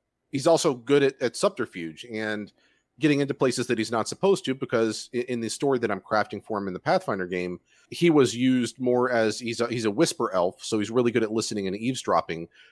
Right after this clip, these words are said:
So his goal was to get into places and,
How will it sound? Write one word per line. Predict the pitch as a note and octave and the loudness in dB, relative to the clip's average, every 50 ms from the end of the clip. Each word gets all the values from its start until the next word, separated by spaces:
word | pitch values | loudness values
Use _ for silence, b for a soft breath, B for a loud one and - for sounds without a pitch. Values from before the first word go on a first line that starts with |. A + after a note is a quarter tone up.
| b | b
So | _ - - A#2+ | _ -2 0 2
his | C3+ C#3+ C3 A#2 | 2 2 0 0
goal | A2+ C3 D3 E3+ E3 C#3 | 2 4 6 6 6 6
was | A#2 A#2 A2 - | 4 2 0 0
to | - A2+ | -2 -2
get | A#2 C3 | 0 0
into | C3 D3+ D#3+ D#3+ | 2 0 0 -2
places | - - A2 G2+ F#2 - G2 F#2+ F#2 F2+ - - - _ _ _ _ _ _ - | -2 -4 -4 -4 -4 -6 -6 -6 -6 -6 -10 -12 -16 _ _ _ _ _ _ -4
and, | A#2+ A#2 A#2 A#2 A2+ A2+ A2 A2 G#2+ - | -2 0 0 0 0 0 -2 -4 -6 -10